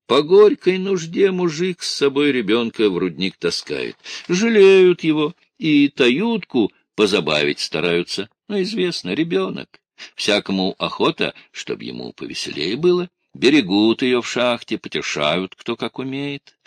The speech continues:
То на порожней тачке подвезут, то камешков узорчатых подкинут. Кто опять ухватит на руки,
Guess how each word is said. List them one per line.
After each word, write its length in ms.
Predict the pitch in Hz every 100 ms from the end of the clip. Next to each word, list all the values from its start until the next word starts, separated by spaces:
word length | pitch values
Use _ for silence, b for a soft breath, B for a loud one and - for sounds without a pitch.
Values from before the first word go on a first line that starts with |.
| B B
То 140 | - 190
на 140 | 85
порожней 580 | - 73 85 80 82 87
тачке 580 | - 175 170 - - 147
подвезут, 560 | 143 139 135 143 139 -
то 140 | 165
камешков 760 | - 110 113 113 110 - 107 - B B
узорчатых 800 | 110 98 113 113 - - 107 -
подкинут. 720 | - 101 - 101 107 101 95 _ _ _ _ _ _ _ _ _ _ _ _ _ _ B B B B
Кто 340 | - - 123 220
опять 460 | 233 - 107 87
ухватит 680 | 110 95 98 98 92 90 -
на 320 | 80 78 85
руки, 440 | 104 151 - 202